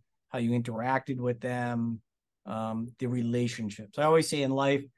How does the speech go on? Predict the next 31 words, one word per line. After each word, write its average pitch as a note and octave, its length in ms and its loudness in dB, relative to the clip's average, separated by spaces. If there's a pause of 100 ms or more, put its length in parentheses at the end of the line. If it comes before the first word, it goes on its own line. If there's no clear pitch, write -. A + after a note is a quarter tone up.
(260)
it's B2+ 180 -6
usually E3+ 280 2
about C#3 220 2
relationships D#3+ 1040 2
and B2 160 2
money. A2+ 360 2 (500)
You, C#3 200 2
you, B2+ 260 0 (100)
you D3+ 220 0 (260)
peel F#3 240 6
a - 20 4
lot D#3 220 6
of C#3+ 60 -2
things C#3+ 200 0
away. C3 280 2
It's A#2 80 -6
about B2 200 -6
relationships C#3 800 -4
and B2+ 100 0
money. A#2 400 0 (360)
And C#3 160 4
I D#3+ 140 6
truly F3 400 4
believe C#3+ 480 2
that B2 160 -2
at B2+ 140 -6
the C3 160 -6
end C#3 180 4
of C3+ 60 4
the B2+ 80 2
day, A2+ 440 -2